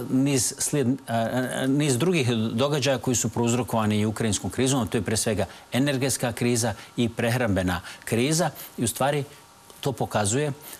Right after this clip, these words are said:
da su tri čovjeka, predsjednik Srbije Aleksandar Vučić, tadašnji premijer Sjeverne Makedonije Zoran Zaev i premijer Albanije Ed-, Edi Rama, zaista, znači, e, pokrenuli jednu vizionarsku inicijativu,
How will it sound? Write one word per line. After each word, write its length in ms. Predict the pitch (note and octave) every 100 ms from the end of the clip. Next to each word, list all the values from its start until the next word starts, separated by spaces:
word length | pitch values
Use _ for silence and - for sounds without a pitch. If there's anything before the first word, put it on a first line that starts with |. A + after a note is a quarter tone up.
| -
da 140 | A2
su 280 | B2 A#2+ A#2+ - -
tri 200 | E3+ A2+
čovjeka, 460 | A2+ G2+ F2 E2+ - - - - - - - - -
predsjednik 300 | G#2+ A2 A#2
Srbije 320 | - C3+ C3+
Aleksandar 400 | A2+ G2 G#2+ G2
Vučić, 400 | G#2+ C3 C#3 -
tadašnji 360 | - B2 A2+ A2+
premijer 380 | G#2+ A2 A2+ G2
Sjeverne 340 | - G#2 G2+
Makedonije 520 | G2+ F#2+ A2 A2+ G2+
Zoran 320 | E2+ G#2 F#2+ F2+
Zaev 340 | A2+ C3+ B2+ - - -
i 80 | B2
premijer 360 | G#2+ A#2 A2+ G#2+
Albanije 440 | A2 A#2 G2+ G2
Ed-, 160 | F#2 A2
Edi 200 | F#2+ F#2
Rama, 320 | A#2+ D3 C#3+ - - -
zaista, 680 | G2+ A2 C3+ C3+ - C3+ B2 - - -
znači, 360 | G#2 F#2+ - G#2+
e, 200 | - A2 G2 F#2+ - -
pokrenuli 720 | A#2 - A#2+ C#3+ C#3 B2+ A#2
jednu 340 | A#2 A#2 B2
vizionarsku 960 | G2+ A2+ F#2+ B2 C3 C3 - - G2+ F#2 - - - - B2
inicijativu, 840 | A2 - A2+ - A#2+ C3 C3+ C3+